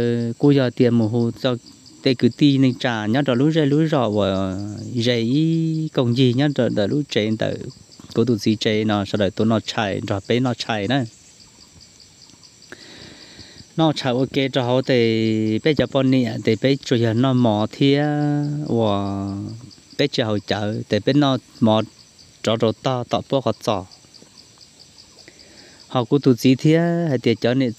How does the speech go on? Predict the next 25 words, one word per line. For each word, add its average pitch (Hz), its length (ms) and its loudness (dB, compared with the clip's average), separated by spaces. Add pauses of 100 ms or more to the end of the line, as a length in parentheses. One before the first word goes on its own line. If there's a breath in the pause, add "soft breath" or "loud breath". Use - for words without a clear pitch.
bỏ 120 120 0
gì 131 200 2
giờ 131 120 2
này 120 120 2
là 139 160 2
chín 123 260 2
giờ 120 220 0
thế 147 100 0
là 156 100 2
giờ 123 260 2
thì, 120 220 4
à, 107 380 0
thì - 100 2
cứ 117 240 0
tin 131 160 4
nên 131 160 2
trả 113 160 -2
đối 127 140 2
rồi 147 120 4
đối 139 160 4
rồi, 143 240 0
chỉ 113 120 0
là 107 160 2
nó 123 200 2
rồi 110 120 2